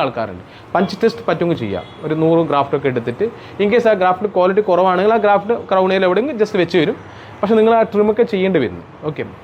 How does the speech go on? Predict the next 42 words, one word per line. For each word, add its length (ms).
ഇതൊരു 260
ഇമ്പോർട്ടൻറ്റ് 460
പോയിന്റ് 280
എന്ന് 140
പറഞ്ഞു 160
കഴിഞ്ഞാൽ, 260
ആ, 60
നമ്മളുടെ 360
തലയുടെ 360
സൈസ് 380
നമുക്ക് 200
ഒരിക്കലും 320
ഫോട്ടോയിൽ 440
ജഡ്ജ് 160
ചെയ്യാൻ 200
പറ്റില്ല. 260
നിങ്ങൾക്കൊരു 340
ഫോട്ടോ 300
എനിക്ക് 180
അയച്ചു 180
തന്നു, 180
ഈ 120
തല 280
സൈസ് 260
വലുതാണോ 380
ചെറുത്, 180
നമുക്ക് 220
കാണുമ്പോൾ 340
ഒരു 160
തോന്നാം 280
ഇത് 100
വലിയ 220
സൈസാണ്. 340
ചിലപ്പോൾ 260
അടുത്തുനിന്ന് 440
എടുത്ത് 180
കഴിഞ്ഞാൽ 220
സൈസ് 320
വലുതായിട്ട് 380
കാണും. 200
അപ്പോൾ 160
ഇതിന് 180